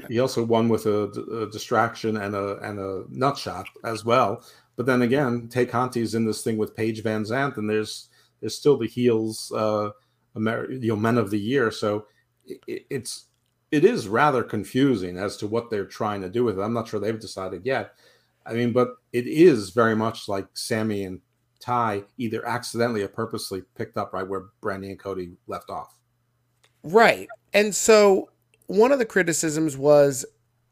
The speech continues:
Speaker 2: why put the title on Sammy? And I can tell you why. And it's because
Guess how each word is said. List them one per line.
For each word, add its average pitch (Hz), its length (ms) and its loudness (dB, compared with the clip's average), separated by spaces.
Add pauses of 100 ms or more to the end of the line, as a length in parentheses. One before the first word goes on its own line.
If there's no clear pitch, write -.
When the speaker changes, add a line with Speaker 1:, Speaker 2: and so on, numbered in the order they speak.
(380)
Speaker 2:
why 190 600 4
put 208 380 4
the 160 100 2
title 160 440 2
on 139 140 -2
Sammy? 135 360 -2
And 143 160 -2
I 143 100 2
can 143 200 -4
tell 147 220 0
you 135 120 0
why. 110 380 -12 (920)
And 165 140 2
it's 160 280 0 (180)
because 165 560 4